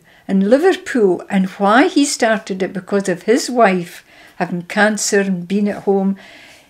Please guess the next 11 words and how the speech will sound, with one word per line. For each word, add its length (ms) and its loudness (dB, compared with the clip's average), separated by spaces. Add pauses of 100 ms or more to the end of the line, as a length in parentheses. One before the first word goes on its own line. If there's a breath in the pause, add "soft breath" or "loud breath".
(220 loud breath)
Not 300 0
many 280 -4
people 840 -6
know 400 0
about 320 -6
that. 340 -12 (320 loud breath)
And 200 -2
I 80 2
don't 300 -2
know 220 0
that, 360 -4